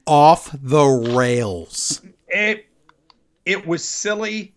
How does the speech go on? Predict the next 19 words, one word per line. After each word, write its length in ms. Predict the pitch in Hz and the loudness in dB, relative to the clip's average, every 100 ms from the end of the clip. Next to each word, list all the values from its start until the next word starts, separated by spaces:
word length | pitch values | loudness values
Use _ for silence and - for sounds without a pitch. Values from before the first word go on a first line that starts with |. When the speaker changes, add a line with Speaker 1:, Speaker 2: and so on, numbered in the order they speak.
| 123 | -10
Speaker 2:
but 200 | 117 139 | -4 -4
it 100 | 117 | -4
wasn't 320 | 127 135 139 | -4 -6 -8
self-promoting 800 | - 135 131 - 117 113 117 117 | -10 -6 -6 -6 -10 -8 -8 -8
as 140 | 101 | -10
much 220 | 98 95 - | -12 -14 -16
as 100 | 73 | -20
it 80 | |
used 260 | 73 113 - | -12 -10 -10
to 60 | 143 | -8
be. 320 | 139 131 131 - | -4 -4 -6 -6
I 220 | 101 107 | -4 -4
was 240 | 95 90 - _ | -6 -14 -18 _
actually 420 | 85 87 - 92 87 | -10 -10 -12 -18 -18
okay 180 | - - | -18 -20
with 120 | _ | _
it. 100 | - | -18
So 140 | - 90 | -16 -14
Speaker 1:
Okay, 300 | 107 - | -14 -10